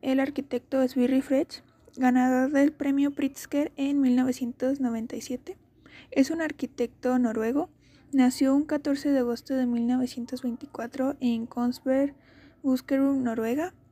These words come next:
Eh, él estudió en la Escuela de Arquitectura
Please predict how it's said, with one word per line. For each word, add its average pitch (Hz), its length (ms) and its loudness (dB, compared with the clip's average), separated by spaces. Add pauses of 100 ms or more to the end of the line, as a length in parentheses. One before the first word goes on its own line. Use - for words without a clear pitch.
(840)
Eh, 277 260 2
él 269 120 6
estudió 262 800 0 (100)
en 269 540 2
la 247 140 -2
Escuela 247 420 -2
de 269 140 4
Arquitectura - 1040 -2